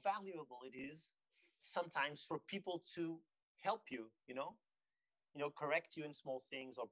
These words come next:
point you out in the right direction, or just, um, give you a hand when you are,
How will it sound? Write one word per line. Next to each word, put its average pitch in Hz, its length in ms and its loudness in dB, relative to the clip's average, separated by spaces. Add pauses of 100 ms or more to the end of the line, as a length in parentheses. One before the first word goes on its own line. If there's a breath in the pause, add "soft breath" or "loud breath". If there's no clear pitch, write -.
point 156 280 2
you 147 160 2
out 147 400 4
in 131 200 -10
the 131 60 -2
right 131 240 0
direction, 127 420 -4 (160)
or 113 140 -12
just, - 460 -6 (360 loud breath)
um, 113 840 4 (260 soft breath)
give 131 160 0
you 147 160 6
a 131 40 6
hand 147 280 6
when 131 140 0
you 131 140 2
are, 123 340 4